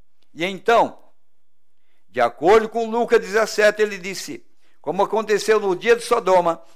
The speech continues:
assim será na vinda do Filho do Homem." Agora, ele estava lendo o mesmo Gênesis que nós lemos. Observem, em Sodoma o que aconteceu? O que aconteceu em Sodoma?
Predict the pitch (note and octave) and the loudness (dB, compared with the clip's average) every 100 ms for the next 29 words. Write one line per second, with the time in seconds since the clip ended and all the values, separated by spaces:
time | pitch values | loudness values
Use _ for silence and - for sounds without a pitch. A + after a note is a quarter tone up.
0 | - - D#3 D#3+ F#3 F3 F3 D#3 D3 - | -14 0 0 0 -10 -4 2 2 2 -6
1 | - C#3 D#3 C3 C#3+ D#3+ D3+ C#3+ - C#3 | -16 0 0 0 -6 -8 -8 -8 -14 -14
2 | C3 A2+ A2 G#2+ G2+ F2+ - - - A2+ | -14 -8 -4 -4 -4 -16 -20 -12 -8 2
3 | C#3+ G#2+ E2 - - - C#3 - E3+ F3+ | 2 2 -4 -20 -18 -14 -14 -2 2 4
4 | F3+ E3 A3 G#3+ F3 F#3 C4 B3+ F3+ E3 | 2 0 -4 -6 0 4 4 2 -4 -2
5 | G3 F#3 E3 F#3+ - F3+ D#3 D#3+ E3+ D3+ | -2 -4 -10 -12 -12 -10 -2 4 4 2
6 | D3 C#3 A#2 G2 - - A#2 D3 D#3+ G3+ | -2 -4 -6 -14 -20 -16 -10 -8 -4 0
7 | F#3 A#2 F#2+ - - A#2+ - D3+ C3+ F3+ | 0 0 -8 -18 -18 -16 -8 -6 2 2
8 | F3+ C3+ D3 C3 C#3 C3 - F3 G#4+ - | 0 -4 -8 -8 -10 -12 -4 -4 -4 -8
9 | - - - - - - - - C3+ F3 | -20 -20 -20 -20 -20 -20 -20 -20 -6 0
10 | E3 E3+ D#3 - F3 - C#3 E3 B3+ C4 | 0 0 -8 -8 -8 -6 -2 2 0 -2
11 | A#3+ | -10